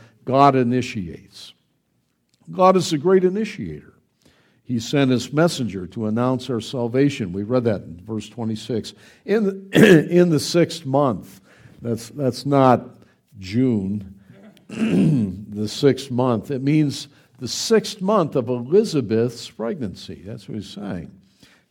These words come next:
God sent the angel Gabriel to Nazareth, to a town of Galilee. God is a great initiator. Uh, it's a theological truth that, that rings from cover to cover of our Bible.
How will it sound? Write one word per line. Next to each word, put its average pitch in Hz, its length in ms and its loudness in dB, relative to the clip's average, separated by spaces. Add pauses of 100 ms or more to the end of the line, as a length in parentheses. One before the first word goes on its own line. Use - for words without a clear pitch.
God 139 340 2
sent 104 520 -6
the 113 200 -10
angel 120 420 0
Gabriel 113 760 -4 (100)
to 135 80 -12
Nazareth, - 800 -12 (560)
to 110 80 -16
a - 20 -16
town 110 480 -4
of 95 140 -10
Galilee. 95 720 -4 (440)
God 139 220 4
is 110 180 -2
a 107 40 -10
great 113 300 0
initiator. 90 760 -8 (680)
Uh, 113 200 -6
it's 139 300 8
a 117 160 4
theological 139 760 2
truth 156 520 0
that, 101 440 0
that 110 260 -4
rings 147 380 0
from 110 220 -8
cover 143 320 0
to 131 100 2
cover 120 520 -4
of 85 120 -8
our 98 140 -4
Bible. 98 540 -4